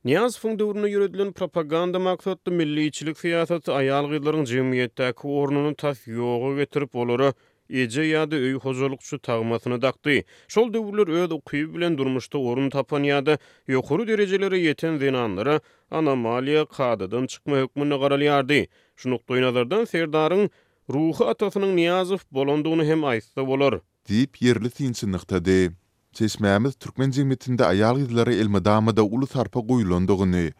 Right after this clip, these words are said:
Speaker 2: olaryň sowetleşdirme döwri hem özleriniň taryhy medeni gymmatlyklaryny saklap galmagy başarandyklaryny belläp, täze prezidentiň zenanlar wagtyndaky çydamsızlyk siýasatynyň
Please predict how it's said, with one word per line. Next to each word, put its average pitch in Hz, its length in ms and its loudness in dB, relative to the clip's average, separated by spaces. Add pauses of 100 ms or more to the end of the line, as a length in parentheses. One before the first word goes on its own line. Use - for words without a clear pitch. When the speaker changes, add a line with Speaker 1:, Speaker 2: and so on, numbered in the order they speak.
Speaker 2:
olaryň 104 400 4
sowetleşdirme 107 880 -2
döwri 135 320 4
hem 113 200 4 (200)
özleriniň 104 560 2
taryhy 104 540 2
medeni 104 340 2
gymmatlyklaryny 117 720 0
saklap 107 440 -2
galmagy 101 440 2
başarandyklaryny 117 840 0
belläp, 92 400 0 (300)
täze 98 300 2
prezidentiň 120 760 -2
zenanlar 110 480 2
wagtyndaky 123 720 0
çydamsızlyk 110 640 -2
siýasatynyň 120 600 0